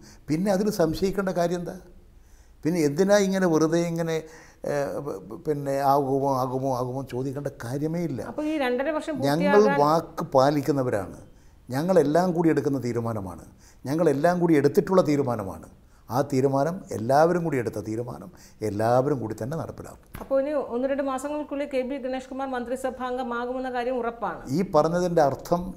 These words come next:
Speaker 1: ഞങ്ങൾ വാക്ക് പാലിക്കുന്നവരാണ്, ഞങ്ങളെല്ലാം കൂടി എടുത്ത തീരുമാനമാണ്. അതിൽ പിന്നെ ഒരു സംശയത്തിൻ്റെ ഭാഗമില്ല.
Speaker 2: നേരത്തെ തീരുമാനിച്ചതുപോലെ അങ്ങനെയെങ്കിൽ ഇപ്പോൾ ഭരിച്ചുകൊണ്ടിരിക്കുന്ന, ആ, ആന്റണി രാജു, ഘടകകക്ഷി ആന്റണി രാജു, അഹമ്മദ് ദേവർകോവിൽ,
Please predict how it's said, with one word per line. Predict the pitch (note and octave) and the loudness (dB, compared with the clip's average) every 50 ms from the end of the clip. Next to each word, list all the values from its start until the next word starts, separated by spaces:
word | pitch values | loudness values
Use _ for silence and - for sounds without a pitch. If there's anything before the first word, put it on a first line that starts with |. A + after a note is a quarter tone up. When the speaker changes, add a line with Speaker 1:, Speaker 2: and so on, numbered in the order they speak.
| - B2+ | -8 -4
Speaker 1:
ഞങ്ങൾ | B2+ C3 C#3+ D#3 F3 F#3 | -4 -4 -2 0 -2 0
വാക്ക് | D#3+ C#3 C3+ C#3 D3 C#3 - - - | 0 0 0 0 0 -2 -4 -6 -4
പാലിക്കുന്നവരാണ്, | C#3+ - C#3+ C#3 C#3+ D3 D3 C3+ D3 D3+ D3+ D3+ C#3 C#3+ C#3 C3+ C3+ C#3 B2+ | 2 4 6 6 6 4 2 0 0 0 0 0 0 2 2 0 0 -2 -4
ഞങ്ങളെല്ലാം | B2+ B2+ C3 D3 C#3 A#2+ A#2 C3+ C#3 D3+ | -4 -4 0 2 2 2 2 2 2 2
കൂടി | D3+ C#3+ C#3 | 0 -2 -2
എടുത്ത | C3+ C3+ D3+ | -2 -2 -2
തീരുമാനമാണ്. | C#3 C3 B2+ C#3 C3+ C3 B2 G#2+ G2+ - - - - - - - - - - - - - - - - - - - | -4 -2 -2 -4 -4 -4 -6 -8 -10 -12 -14 -20 -20 -20 -20 -20 -20 -20 -20 -20 -20 -20 -20 -20 -20 -20 -8 -2
അതിൽ | - C#3+ E3+ F3 | 0 2 2 2
പിന്നെ | F3+ F#3 F3 F#3+ | 2 0 0 0
ഒരു | F#3 F3+ | 0 2
സംശയത്തിൻ്റെ | E3 C#3+ C#3+ D#3 C#3+ - G3 G3 G3 G3 F#3+ F#3 F3 D#3 D3+ - - - - - | 2 0 0 -2 -2 0 2 2 2 2 0 2 2 0 0 -2 -6 -14 -12 -6
ഭാഗമില്ല. | A#2+ B2 C#3+ E3+ F3 F3 D3 A#2 F#2+ D#2 - - - - - - - - - - - - - - - _ _ - - - - - - - - - - - - - - A3+ | -2 0 2 2 2 0 -2 -4 -6 -10 -12 -14 -20 -20 -20 -20 -20 -20 -20 -20 -20 -20 -20 -20 -20 _ _ -20 -20 -20 -20 -20 -20 -20 -20 -20 -20 -20 -20 -20 -16 -12
Speaker 2:
നേരത്തെ | A3 A3+ A#3+ B3 B3 B3 B3 C#4 | -8 -6 -4 -4 -4 -4 -4 -6
തീരുമാനിച്ചതുപോലെ | A#3+ B3+ B3+ B3 B3 B3+ B3+ B3 B3 C4 C4 B3 C4 B3+ B3 B3 A#3+ A#3+ - | -4 -4 -4 -4 -2 -2 -4 -4 -4 -4 -4 -4 -4 -2 -2 -2 -2 -4 -6
അങ്ങനെയെങ്കിൽ | A3 A3 A#3 A#3+ B3 A#3+ B3 B3 | -8 -8 -6 -6 -6 -6 -6 -6
ഇപ്പോൾ | B3 B3 - C4 C4+ C4+ | -6 -4 -2 -2 -2 -2
ഭരിച്ചുകൊണ്ടിരിക്കുന്ന, | A3 G#3 A3+ G#3+ A#3 A3+ C4 B3 B3+ B3 B3 A#3+ A3+ - A3+ A3+ A#3 | -2 -4 -6 -6 -6 -6 -6 -6 -6 -6 -6 -6 -8 -8 -6 -6 -6
ആ, | A#3+ - - - - - G3+ G#3 G#3 G#3 G3 G3 F#3+ F#3+ F#3+ F#3+ F#3 - - G#3 | -8 -10 -12 -16 -16 -14 -12 -10 -10 -8 -8 -8 -6 -6 -6 -6 -8 -8 -8 -8
ആന്റണി | A3 A3+ - B3 B3 B3 | -8 -6 -4 -2 -2 -2
രാജു, | A3 G#3+ G3 F#3 F#3+ F3+ - | -2 -2 -4 -6 -8 -10 -10
ഘടകകക്ഷി | G3 G3 G#3 G#3 G#3+ G3+ G3 | -8 -8 -6 -6 -8 -8 -10
ആന്റണി | G#3 G3 G3+ G#3 A3 A3 | -10 -12 -10 -10 -10 -10
രാജു, | A3 G#3+ G#3 G3 A3+ | -8 -8 -8 -8 -8
അഹമ്മദ് | G#3+ F#3 G3+ G#3 A3+ G#3+ F#3+ | -8 -8 -8 -8 -10 -8 -8
ദേവർകോവിൽ, | G#3 G3 G3+ F#3 - F#3+ F#3 G3+ | -8 -8 -8 -8 -8 -10 -12 -12